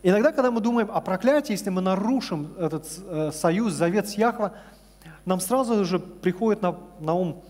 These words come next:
не знаю, наказания какие-то, болезни. Действительно, это, это правильно. Почему, например, в первом послании к Коринфянам апостол Павел пишет: «Ибо кто ест и пьёт недостойно, тот ест и пьёт осуждение себе, не рассуждаете ли Господнем?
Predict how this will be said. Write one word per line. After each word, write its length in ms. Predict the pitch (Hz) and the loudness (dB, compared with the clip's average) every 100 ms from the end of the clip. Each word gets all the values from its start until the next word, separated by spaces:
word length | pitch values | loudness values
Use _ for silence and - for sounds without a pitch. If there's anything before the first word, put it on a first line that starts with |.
| - 131 | -20 -16
не 100 | 123 | -14
знаю, 180 | 120 | -6
наказания 560 | 131 147 165 185 202 156 | -6 0 2 2 0 -4
какие-то, 380 | 143 151 143 127 - - | -6 -10 -6 -8 -10 -6
болезни. 680 | 135 143 175 196 139 135 113 - - - - - - - - - | 2 4 4 2 0 -6 -10 -18 -20 -20 -20 -20 -20 -20 -20 -6
Действительно, 400 | 156 285 277 180 | 0 2 0 0
это, 360 | 170 208 - - - - | 0 0 -4 -18 -16 -8
это 180 | 156 180 | -4 -4
правильно. 560 | - 143 147 180 262 - - - - - - - - - | -2 0 2 0 -2 -6 -20 -20 -20 -20 -20 -20 -20 -14
Почему, 280 | - 190 190 | -4 2 2
например, 320 | 170 170 170 | 2 2 2
в 80 | 165 | 2
первом 220 | 214 220 | 0 2
послании 340 | 196 - 202 175 | 0 -2 -4 0
к 40 | |
Коринфянам 480 | 180 240 190 165 156 | 0 0 -4 -2 -2
апостол 320 | 156 175 180 | -2 -2 -2
Павел 300 | 190 175 175 | -2 -2 -2
пишет: 280 | 196 - 117 - - - - - - - - | -4 -6 -10 -16 -20 -20 -20 -20 -20 -20 0
«Ибо 220 | 165 165 | 2 2
кто 840 | 170 - - 240 277 294 247 - - - - - - | -2 -10 -2 2 4 2 0 -12 -18 -20 -20 -20 -6
ест 420 | 160 165 233 226 | 0 2 2 0
и 40 | 233 | -6
пьёт 300 | 202 202 202 | -2 -2 0
недостойно, 640 | 196 190 190 214 175 131 | 0 -2 0 -2 0 -2
тот 200 | 156 147 | -6 -2
ест 260 | 190 196 208 | 0 0 -2
и 40 | |
пьёт 320 | 196 202 214 | 0 0 0
осуждение 640 | 190 - 165 147 196 208 | -2 -2 -4 0 -2 0
себе, 280 | 202 190 170 | -2 0 0
не 120 | 151 | 2
рассуждаете 640 | 160 - 165 185 175 147 151 | -2 -2 0 2 2 0 -2
ли 100 | 135 | 0
Господнем? 580 | 147 - 226 220 165 | -2 -2 -2 0 -2